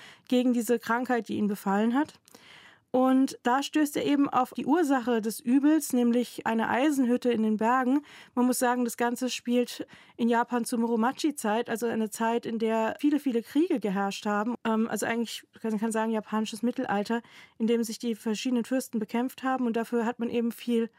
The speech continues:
Eisen gebraucht. Andererseits haben wir eben auch schon die Einführung von Feuerwaffen.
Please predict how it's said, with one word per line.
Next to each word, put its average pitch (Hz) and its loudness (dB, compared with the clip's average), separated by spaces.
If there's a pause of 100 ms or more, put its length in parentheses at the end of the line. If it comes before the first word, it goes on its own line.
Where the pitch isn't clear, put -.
(380)
Eisen 285 0
gebraucht. 277 0
Andererseits 262 0
haben 233 0
wir 240 -2
eben 233 -2
auch 220 -4
schon 233 -2
die 226 -2
Einführung 226 -4
von 214 -6
Feuerwaffen. 269 0